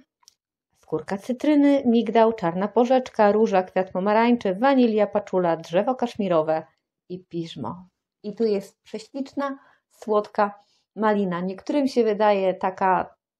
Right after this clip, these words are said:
sztuczna troszeczkę, a ja ją bardzo lubię, powiem Wam, bardzo ją lubię. I to jest zapach, po który chętnie sięgam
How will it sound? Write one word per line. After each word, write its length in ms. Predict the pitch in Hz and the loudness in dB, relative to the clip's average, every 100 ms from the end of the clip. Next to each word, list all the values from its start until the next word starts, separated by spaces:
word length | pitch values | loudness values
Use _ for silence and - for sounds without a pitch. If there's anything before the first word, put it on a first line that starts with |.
| - | -20
sztuczna 840 | - - 240 240 208 185 190 247 | -20 -10 -10 -8 -4 -2 -2 -6
troszeczkę, 580 | - 196 202 185 - 190 247 _ _ _ _ - | -8 -6 -6 -6 -2 -2 -2 _ _ _ _ -4
a 80 | |
ja 80 | 311 | 2
ją 180 | 233 190 | 2 2
bardzo 300 | 175 165 165 | 0 -2 -4
lubię, 240 | 156 160 | -6 -8
powiem 380 | 170 196 190 185 | -10 -14 -12 -12
Wam, 240 | 190 202 202 | -10 -8 2
bardzo 280 | 226 208 | 2 4
ją 200 | 226 220 | 0 0
lubię. 380 | 208 208 240 294 - _ _ _ _ _ _ _ _ _ _ _ _ _ _ _ _ _ _ - | -2 -2 -2 -4 -10 _ _ _ _ _ _ _ _ _ _ _ _ _ _ _ _ _ _ -6
I 240 | 208 214 | -2 0
to 100 | 233 | 4
jest 220 | 220 226 | 6 8
zapach, 360 | 226 233 233 - | 6 4 0 -4
po 100 | 233 | -8
który 400 | 233 - 226 220 | -6 2 4 4
chętnie 580 | 220 240 233 233 220 214 | 2 2 2 0 -4 -4
sięgam 840 | - 196 190 185 185 185 180 190 | -4 -6 -4 -2 0 2 0 -4